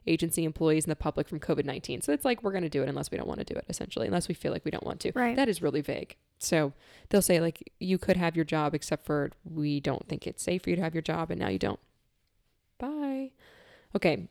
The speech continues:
Speaker 1: so that's the president. Can the president van-, mandate vaccines? No.
Speaker 2: No.
Speaker 1: No.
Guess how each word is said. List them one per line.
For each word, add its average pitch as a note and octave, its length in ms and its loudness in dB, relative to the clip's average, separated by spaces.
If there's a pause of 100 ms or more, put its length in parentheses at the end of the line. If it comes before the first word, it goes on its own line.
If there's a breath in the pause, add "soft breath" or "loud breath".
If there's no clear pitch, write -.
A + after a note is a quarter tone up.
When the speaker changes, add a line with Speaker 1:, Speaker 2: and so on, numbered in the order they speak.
Speaker 1:
so - 80 -2
that's F4 180 6
the - 60 6
president. - 460 -4 (560)
Can A3 80 8
the A3+ 60 8
president B3+ 360 6
van-, G#3+ 300 4
mandate G3+ 500 6
vaccines? E3+ 600 2 (2000)
No. E3+ 400 6
Speaker 2:
No. A#3 380 2
Speaker 1:
No. D#3+ 360 4